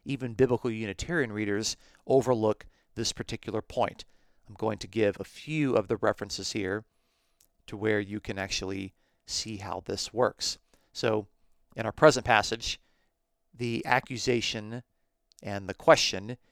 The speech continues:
is, "Whom do you make yourself out to be?" In John eight, verse fifty-three. They didn't say, "Who do you say that you are?" They say, "Whom do you make yourself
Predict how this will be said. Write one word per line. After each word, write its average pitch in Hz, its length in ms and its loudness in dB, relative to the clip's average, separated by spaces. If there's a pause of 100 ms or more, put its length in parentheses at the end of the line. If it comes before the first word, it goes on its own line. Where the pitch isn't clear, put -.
(140)
is, 110 420 -2
"Whom 165 400 4 (240)
do 139 100 -6
you 147 120 4
make 127 240 2
yourself 131 440 2
out 101 260 -2
to 135 100 -4
be?" 117 340 2 (560)
In 101 120 -16
John 107 400 -4
eight, 101 260 -8
verse 101 240 -4
fifty-three. 107 680 -2 (1800)
They 123 100 2
didn't 170 260 0
say, 131 540 6 (400)
"Who 202 320 2
do 170 120 0
you 156 200 -2
say 151 280 6
that 135 140 -2
you 113 220 0
are?" 127 440 10 (760)
They 123 100 0
say, 123 280 0 (240)
"Whom 143 180 -6
do 139 120 -8
you 131 300 0 (260)
make 135 680 0 (340)
yourself - 800 4